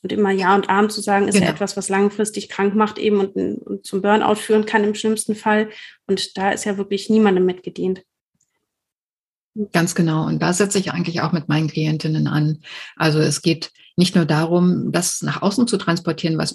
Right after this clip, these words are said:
Speaker 2: in mir drin ist, sondern auch meine ganze Körpersprache zu verändern, meine, meinen Ausdruck, meine Ausstrahlung zu verändern, ja, meine Körpergröße zu verändern letztendlich. Und, ähm, ja, so innen wie außen,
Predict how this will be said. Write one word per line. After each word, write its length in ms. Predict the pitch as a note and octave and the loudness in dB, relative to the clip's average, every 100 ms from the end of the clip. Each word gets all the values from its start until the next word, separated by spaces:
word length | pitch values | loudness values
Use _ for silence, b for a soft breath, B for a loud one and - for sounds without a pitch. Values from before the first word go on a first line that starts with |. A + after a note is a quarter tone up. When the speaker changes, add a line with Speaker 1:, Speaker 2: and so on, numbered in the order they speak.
| _ | _
Speaker 2:
in 140 | F3 | 0
mir 100 | D3+ | 0
drin 300 | D3 F3 B3 | 0 2 4
ist, 160 | G#3+ - | 2 -2
sondern 260 | E3 D#3+ | -4 -4
auch 240 | C#3+ D#3+ F3 | -2 -2 0
meine 220 | D#3+ D#3 | -2 0
ganze 240 | D3+ D3+ | -2 -2
Körpersprache 680 | - E3+ F3+ F3+ - D3 D3+ | -6 -6 -2 -2 -2 -4 -4
zu 140 | - | -8
verändern, 640 | D3 C#3+ C#3 D3+ D3 D3 D#3 | -6 -4 0 0 0 0 0
meine, 420 | D3 D3+ D3+ D3+ B B - | 0 0 -2 -4 B B 0
meinen 180 | F#3 F#3 | 2 4
Ausdruck, 480 | E3 F#3 F#3+ D#3+ D#3+ | 2 0 0 -4 -2
meine 240 | D#3+ - | -2 -2
Ausstrahlung 460 | G3+ - D#3+ E3 D3+ | -4 -2 -4 -4 -6
zu 80 | D3 | -8
verändern, 640 | D3 C#3+ D3 D3+ D3 C#3+ | -6 -2 0 2 2 0
ja, 160 | D3 F#3 | 0 0
meine 220 | E3 F3+ | -2 -2
Körpergröße 800 | F3+ F#3+ G3 - A#3+ C#4 A3+ - | 0 2 0 2 2 4 2 0
zu 120 | E3 | -2
verändern 480 | - - D3+ D3+ D3 | -2 -2 -2 0 0
letztendlich. 720 | D3 - - D3+ D3 C#3+ - B B B B _ | -2 -4 -6 -4 -4 -4 -8 B B B B _
Und, 560 | - D3 D3 D3 C#3+ - | -4 0 2 2 0 -2
ähm, 420 | D3 C#3+ C#3+ C#3+ | -2 0 0 0
ja, 300 | E3 G3 E3+ | 0 0 0
so 400 | D3+ D#3 D#3 D#3 b b b b _ _ _ _ | -2 -2 -4 -8 b b b b _ _ _ _
innen 440 | G3+ A#3 A3+ A3+ A3 | 2 4 6 4 2
wie 180 | G#3 F#3+ | 0 0
außen, 560 | F3+ G3 - A#3 A3+ | 0 -2 0 2 4